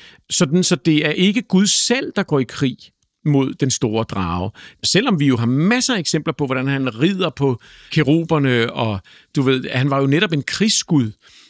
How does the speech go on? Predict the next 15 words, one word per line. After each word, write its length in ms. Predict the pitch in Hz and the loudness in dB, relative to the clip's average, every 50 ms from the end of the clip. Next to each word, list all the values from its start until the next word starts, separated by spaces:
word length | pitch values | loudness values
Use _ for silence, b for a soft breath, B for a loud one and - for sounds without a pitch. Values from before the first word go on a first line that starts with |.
| B B - | B B 0
Her 140 | 160 165 - | 0 2 2
er 100 | 151 139 | 0 -4
det 100 | 151 - | -4 0
englen 420 | - 135 135 151 175 180 165 147 - - | 2 2 4 4 2 2 0 -2 -2 0
Mikael, 380 | 123 135 147 - 165 147 127 - | 0 0 0 0 -2 -2 -2 -2
der 60 | 131 | -4
tager 220 | - - - 120 107 | -4 -2 -2 -2 -2
sig 160 | - - - | -2 -2 -2
af 100 | 110 - | -2 0
det 160 | - 123 117 | 0 0 0
for 160 | - 110 101 | 0 0 0
ham, 200 | 98 113 117 117 B B B B B | 0 0 -2 -4 B B B B B
og 120 | B - - | B -6 -2
kæmper 280 | - 139 131 131 147 | 0 0 2 2 2
mod 240 | 139 127 120 120 131 | 2 2 2 2 0